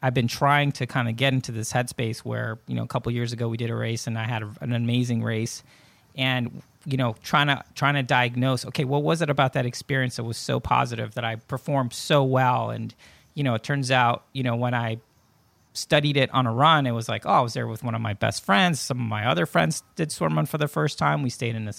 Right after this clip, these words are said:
awesome house. It was like, you know, everything about it was just so, so much fun. That's what really unlocked that potential for me.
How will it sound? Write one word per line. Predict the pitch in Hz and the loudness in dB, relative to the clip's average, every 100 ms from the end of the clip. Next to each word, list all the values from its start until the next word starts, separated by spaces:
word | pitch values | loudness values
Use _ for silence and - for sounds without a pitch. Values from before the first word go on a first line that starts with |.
| 113 | -2
awesome | 117 - 110 | -2 -2 -2
house. | 190 196 175 165 - - - - - | 4 6 6 4 -4 -16 -20 -20 -10
It | 127 | -4
was | 127 123 | -4 -2
like, | 123 120 117 - - - - | 0 0 -2 -6 -16 -16 -4
you | 127 | 0
know, | 110 | 4
everything | 143 151 156 | 2 2 0
about | 135 139 165 | 4 4 6
it | 127 | 4
was | 117 117 | 0 0
just | 120 113 - - | -2 -2 -4 4
so, | 147 147 147 143 143 | 6 8 6 4 0
so | - 143 | 0 4
much | 143 123 | 4 2
fun. | - 170 175 127 120 - _ _ _ _ 117 | 2 4 6 6 2 -2 _ _ _ _ 0
That's | 135 147 139 | 2 2 0
what | 151 | 0
really | 147 135 | 2 4
unlocked | 131 131 123 - | 4 6 4 4
that | 117 | 0
potential | - - 117 127 | -2 -2 -2 -2
for | - 151 156 | -2 2 2
me. | 196 | 2